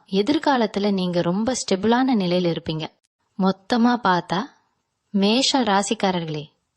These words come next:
இப்போ நீங்க உங்க வாழ்க்கையோட கட்டுப்பாட்டை மெதுவா திரும்ப உங்க கையில எடுத்துக்கிட்டு இருக்கீங்க. இது சத்தம் இல்லாம நடக்கிற ஒரு மாற்றம். வெளியில பெரிய அதிர்வுகள் தெரியாம இருக்கலாம், ஆனா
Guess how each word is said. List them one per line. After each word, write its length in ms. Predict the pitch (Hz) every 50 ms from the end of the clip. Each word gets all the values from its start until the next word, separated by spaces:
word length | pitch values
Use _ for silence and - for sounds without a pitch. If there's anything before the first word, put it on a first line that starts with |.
| _ -
இப்போ 260 | 214 196 - - 196 190
நீங்க 360 | 185 196 208 226 247 247 240 214 226 233 - -
உங்க 200 | 208 196 190 196 180
வாழ்க்கையோட 540 | 190 190 208 240 240 - 254 226 208 196 185 185
கட்டுப்பாட்டை 680 | - 185 180 - 240 233 - 208 190 180 - 196 202 226 208
மெதுவா 460 | 196 180 185 190 185 226 220 233 233
திரும்ப 340 | 247 240 - 208 214 220 226 240
உங்க 180 | 214 190 190 175
கையில 340 | - 185 190 208 226 220
எடுத்துக்கிட்டு 380 | 190 175 175 - 185 180 175 180
இருக்கீங்க. 340 | 180 - - 170 160 156 160 170 170 -
இது 200 | - 185 170 175
சத்தம் 400 | - 196 180 - - 233 226 220
இல்லாம 360 | 214 196 180 185 190 214 247
நடக்கிற 320 | 226 185 175 185 - 196 202
ஒரு 140 | 185 170 165
மாற்றம். 400 | 160 160 165 170 - - 175 - - _ _ _ _ _ _ -
வெளியில 400 | 196 202 220 240 262 233 185 208 254 320 - _ _
பெரிய 300 | - 202 208 208 254 269 277 233
அதிர்வுகள் 560 | 180 180 180 220 226 208 196 185 196 202 233 - -
தெரியாம 380 | - 196 185 190 190 190 185 175
இருக்கலாம், 340 | 170 165 - 165 - - _ _
ஆனா 240 | - 185 190 190